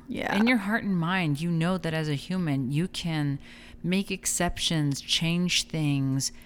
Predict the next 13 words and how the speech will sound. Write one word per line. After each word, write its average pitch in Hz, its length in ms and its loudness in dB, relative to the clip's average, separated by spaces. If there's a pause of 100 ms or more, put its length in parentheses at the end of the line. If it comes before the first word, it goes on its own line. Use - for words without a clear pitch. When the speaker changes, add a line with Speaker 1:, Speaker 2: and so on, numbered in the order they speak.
(180)
Speaker 2:
shift, - 920 -2 (420)
um, 151 200 4
have 190 340 0
conversations. 175 800 2
Like, - 160 -6
okay, 214 320 4
you 196 160 2
know 214 80 4
what? 208 200 2
After 180 320 -2
this 175 200 0
French 175 320 0
Open, 185 440 2